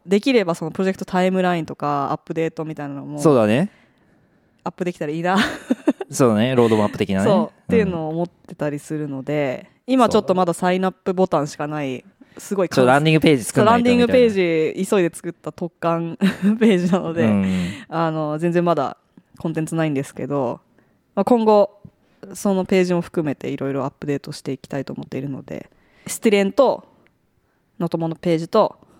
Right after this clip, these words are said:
Speaker 1: いろいろチェックしていただければ、
Speaker 2: はい。
Speaker 1: 最新の情報が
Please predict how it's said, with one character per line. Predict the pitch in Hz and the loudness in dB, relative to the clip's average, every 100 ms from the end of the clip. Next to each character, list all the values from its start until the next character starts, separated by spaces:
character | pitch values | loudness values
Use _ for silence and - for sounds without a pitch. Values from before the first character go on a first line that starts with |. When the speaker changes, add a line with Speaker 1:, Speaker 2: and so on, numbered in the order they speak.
| _ _ _ _ _ _ | _ _ _ _ _ _
Speaker 1:
い | 165 | -4
ろ | 147 | -4
い | |
ろ | 139 139 - _ _ _ _ _ _ _ _ _ _ _ _ | -4 -8 -10 _ _ _ _ _ _ _ _ _ _ _ _
チ | - 147 | -16 -16
ェ | |
ッ | |
ク | - | -14
し | - | -14
て | 156 | -14
い | |
た | 156 | -14
だ | 143 | -16
け | - | -20
れ | 139 | -20
ば、 | - _ _ _ _ - | -20 _ _ _ _ -4
Speaker 2:
は | - | -2
い。 | 95 - _ _ _ _ _ | -2 -4 _ _ _ _ _
Speaker 1:
最 | - - 156 | -12 -6 -4
新 | 175 | -4
の | 151 | -4
情 | 147 | -4
報 | - 147 | -6 -8
が | - | -10